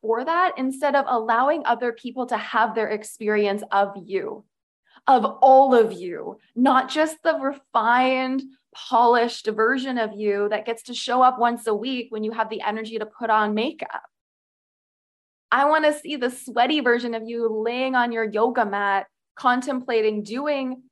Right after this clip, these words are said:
finishing your flow because it's so hard and you're in chaos. And I want to see the version of you who just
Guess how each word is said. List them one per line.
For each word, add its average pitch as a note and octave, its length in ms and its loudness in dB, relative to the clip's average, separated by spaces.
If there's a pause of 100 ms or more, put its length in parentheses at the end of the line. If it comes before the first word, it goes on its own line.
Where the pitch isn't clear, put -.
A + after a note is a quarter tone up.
(220)
finishing C#4+ 400 -2
your B3 160 0
flow C4+ 340 -2
because B3 320 -6
it's G#3+ 180 -6
so A#3 200 2
hard A3+ 280 2
and G3+ 140 -4
you're G3 140 -6
in F#3+ 120 -10
chaos. - 540 -2
And A3 100 -4
I A3+ 140 2
want B3+ 160 -2
to - 20 -14
see C4+ 140 -18
the A#3 140 -8
version C4 420 0
of A#3+ 160 -4
you A#3 340 2 (300)
who C4 140 -4
just C#4 340 0